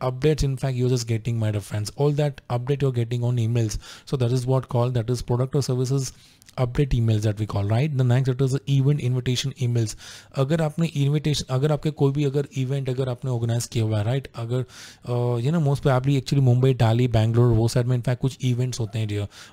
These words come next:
राइट, particularly the niche, जैसे कि कपड़े का कोई एक बहुत बड़ा एग्जीबिशन है, ज्वेलरी एग्जीबिशंस हैं, so राइट, वो टाइम को in fact इन्विटेशंस के लिए, इन्विटेशंस ही, my dear friends, वो WhatsApp तो ठीक है, डियर, but उनको ईमेल में just उनको लोगों को भेजा जाता है,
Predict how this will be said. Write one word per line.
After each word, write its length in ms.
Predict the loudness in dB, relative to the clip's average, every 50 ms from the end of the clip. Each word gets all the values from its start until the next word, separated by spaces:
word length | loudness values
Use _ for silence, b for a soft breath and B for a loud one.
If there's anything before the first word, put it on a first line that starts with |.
| B -6
राइट, 200 | -4 -4 -4 -4 -6
particularly 440 | -4 -4 -2 -2 -2 -2 0 0 0
the 120 | 0 0
niche, 240 | 0 0 -2 -4 -6
जैसे 320 | -4 -4 -4 -2 -2 -4 -4
कि 220 | -2 -2 -4 -4 -6 B B B _ _ _ _ _ _ -12 -10 -10 -10 -10 -4 -4
कपड़े 280 | -2 2 2 2 2
का 120 | 2 0 -2
कोई 180 | 2 2 2
एक 100 | 2 4
बहुत 200 | 2 2 0 2
बड़ा 300 | 2 0 2 2 2 0 -2 -4
एग्जीबिशन 480 | -6 -4 -2 -2 -2 -2 0 0 0 2
है, 240 | 2 2 2 0 B B B B B B B B -2 2
ज्वेलरी 300 | 4 4 4 6 4 4
एग्जीबिशंस 640 | 2 0 -4 -2 -2 0 0 0 0 0 2 4 4
हैं, 180 | 4 4 2 B B B B B
so 180 | 0 2 4 4
राइट, 200 | 4 4 4 4
वो 180 | 4 4 4
टाइम 220 | 4 4 2 0 2
को 80 | 2
in 80 | 0 2
fact 160 | 2 0 0 0 0
इन्विटेशंस 600 | 0 0 2 2 0 0 0 0 0 0 -2 -2
के 140 | -2 -4 -2
लिए, 180 | 2 2 2 2 0 B B B B B B -2
इन्विटेशंस 460 | 0 0 2 2 2 2 2 4 4
ही, 60 | 4
my 140 | 4 4 4
dear 160 | 4 2 0 0 0
friends, 300 | 0 0 0 -2 -2 -4 -4 -4
वो 380 | -2 2 2 2 2 0 -2 -6 -6
WhatsApp 500 | -2 0 0 0 0 0 -2 -2 0 0
तो 100 | 0 4
ठीक 280 | 4 4 4 4 2
है, 60 | 0 0
डियर, 360 | 2 0 0 0 -2 -4 -2 -2
but 120 | 0 0
उनको 320 | 0 -2 0 -2 -2 -2 -4 _ -2
ईमेल 320 | 0 2 2 4 2 2 4
में 140 | 2 2
just 160 | 2 2 0 0
उनको 180 | -2 -2 -2
लोगों 220 | -2 -2 -2 -4 -6
को 80 | -4
भेजा 220 | -4 -4 -4 -4 -6
जाता 180 | -6 -6 -6
है, 120 | -8 -8